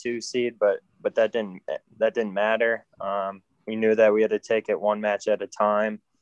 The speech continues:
And if, if we got there, then we'd make the best of, of the opportunity. Um, and so, yeah, for me, it was just taking it one match at a time, and,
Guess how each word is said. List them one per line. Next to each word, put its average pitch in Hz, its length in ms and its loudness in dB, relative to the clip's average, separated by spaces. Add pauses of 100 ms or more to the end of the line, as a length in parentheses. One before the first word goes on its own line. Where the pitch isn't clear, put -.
(400)
And 107 120 0
if, 107 160 0 (180)
if - 200 -4
we 117 100 -2
got 110 360 4
there, 127 220 8
then 110 180 -4
we'd 107 160 -4
make 104 240 -4
the 101 80 -4
best 101 360 2
of, 101 140 -6 (340)
of 95 160 -8
the 101 120 2
opportunity. 107 760 -2 (460)
Um, 95 460 0 (1120)
and 107 160 -2
so, 123 200 8
yeah, 117 360 6 (100)
for 120 120 -6
me, 123 280 -4
it 127 60 4
was 110 160 -2
just - 240 -12
taking 113 300 -2
it 107 120 -2
one 107 160 -2
match 107 260 -2
at 104 120 0
a 101 60 -10
time, 104 480 0
and, 98 180 -10